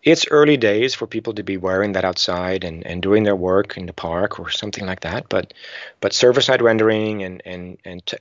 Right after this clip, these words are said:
technologies like A I, uh, machine learning, uh, are going to revolutionize those experiences in V R and A R in ways that we don't have to see, we don't have to worry about, we don't have to even pay attention to,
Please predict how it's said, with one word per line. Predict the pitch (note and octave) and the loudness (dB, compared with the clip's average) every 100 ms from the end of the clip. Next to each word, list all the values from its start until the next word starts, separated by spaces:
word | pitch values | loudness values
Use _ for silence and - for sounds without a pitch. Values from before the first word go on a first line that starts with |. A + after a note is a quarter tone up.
| - | -4
technologies | C3 B2+ B2+ C3 B2+ A#2 | -4 2 4 4 2 2
like | A2 G#2 | 0 0
A | G2+ | -2
I, | F#2+ F#2 F#2 F#2+ _ _ _ _ - | -2 -4 -6 -8 _ _ _ _ -14
uh, | F#2+ | -10
machine | F2+ F#2 B2 A2+ | -4 0 2 4
learning, | G#2+ G#2+ G#2 G2+ G2 _ _ | 4 4 0 -4 -10 _ _
uh, | F#2+ F#2 F2+ - | -20 -18 -18 -8
are | G2 | -4
going | G#2+ C3+ C#3 | 2 2 2
to | C#3 | 2
revolutionize | A#2+ A#2+ A#2 B2 C3+ B2 G2+ G2 F#2+ - - _ _ _ _ _ | 4 4 6 2 2 0 0 0 -2 -6 -12 _ _ _ _ _
those | G#2 G#2 A2 B2 - | -2 4 6 6 2
experiences | - - - G#2+ G#2+ - G#2 | -6 -8 -2 -2 -2 -4 -6
in | G2 | -6
V | F#2 | -6
R | F#2 F#2 | -4 -2
and | F#2 | -2
A | F2+ F2+ | -4 -6
R | E2 G2 C#3+ _ _ _ _ _ _ _ _ - | -6 -8 -10 _ _ _ _ _ _ _ _ 0
in | G#2+ | 4
ways | G#2+ G#2+ A2 - - - _ _ _ - | 6 8 4 0 -6 -12 _ _ _ -2
that | A2 G#2+ | 0 2
we | G#2+ | 0
don't | A#2 A2 | 0 0
have | G#2+ | -2
to | - | -6
see, | - - - _ _ _ | -6 -8 -10 _ _ _
we | - | -14
don't | A2+ | -12
have | A#2 | -12
to | A#2+ | -10
worry | G#2+ A#2 A#2 | -10 -12 -14
about, | - - _ - | -18 -20 _ -16
we | |
don't | - G#2+ | -10 -6
have | A#2 | -6
to | - - - _ | -4 -6 -8 _
even | - A2 G#2 | -4 -2 2
pay | G#2+ | 2
attention | G#2 G#2+ G#2 - | 2 0 -2 -4
to, | - | -10